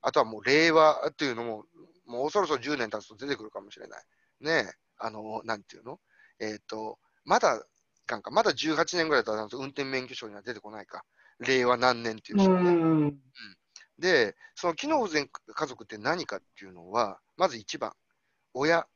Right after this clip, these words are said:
Speaker 1: またはその立場の人が肉体的、精神的に子供を虐待した人。ね、それから二番、親、ここが大事、一番よりも。
Speaker 2: うん。
Speaker 1: 親、またはその立場の人が多大な期待をしたり、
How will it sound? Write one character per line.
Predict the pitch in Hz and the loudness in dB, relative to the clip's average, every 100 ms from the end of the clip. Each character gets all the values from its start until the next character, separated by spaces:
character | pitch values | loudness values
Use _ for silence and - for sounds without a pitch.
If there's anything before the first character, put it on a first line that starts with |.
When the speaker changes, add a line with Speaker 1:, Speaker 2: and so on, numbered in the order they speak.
| _ _ _ _ | _ _ _ _
Speaker 1:
ま | 135 143 | -4 -2
た | 202 | 0
は | 170 131 | 2 2
そ | 147 | -2
の | 151 | -4
立 | 165 165 139 | -4 -6 -4
場 | 131 | -6
の | 123 | -8
人 | - 170 | -8 -6
が | 135 | -6
肉 | 117 - | -8 -8
体 | - 117 | -2 -2
的、 | 123 180 | -2 -12
精 | - 127 | -8 -8
神 | 110 113 | -8 -12
的 | 113 | -14
に | 131 131 _ | -14 -14 _
子 | 120 | -12
供 | 120 120 | -10 -10
を | |
虐 | 107 107 - | -10 -10 -8
待 | 139 143 | -6 -6
し | - | -8
た | 131 | -14
人。 | - - _ _ _ _ _ _ | -16 -20 _ _ _ _ _ _
ね、 | 151 175 | -8 -8
そ | - 135 | -4 -4
れ | |
か | 131 135 | 0 2
ら | 131 - - | 2 -2 -14
二 | 131 | -10
番、 | 107 - _ _ _ | -10 -10 _ _ _
親、 | 139 160 - _ - | 0 0 0 _ -16
こ | - | -10
こ | - | 0
が | 277 | 2
大 | 254 220 | 2 0
事、 | 175 190 - | -2 -8 -12
一 | 143 - | -8 -2
番 | 151 98 | -2 -2
よ | 92 | -10
り | - | -20
も。 | - _ _ _ _ 151 | -20 _ _ _ _ -14
Speaker 2:
う | |
ん。 | 131 131 - | -14 -10 0
Speaker 1:
親、 | 170 196 - - | 4 4 2 -4
ま | 139 | -4
た | - 202 | -2 0
は | 143 | 0
そ | 143 | -2
の | 147 | -6
立 | 180 151 | -6 -6
場 | 123 | -8
の | 101 | -8
人 | 113 | -8
が | 101 - | -10 -6
多 | 127 | -2
大 | 135 185 202 | 0 0 -2
な | 196 | -6
期 | - - | -8 -8
待 | 160 151 | -8 -8
を | 147 | -10
し | - | -12
た | |
り、 | 123 | -14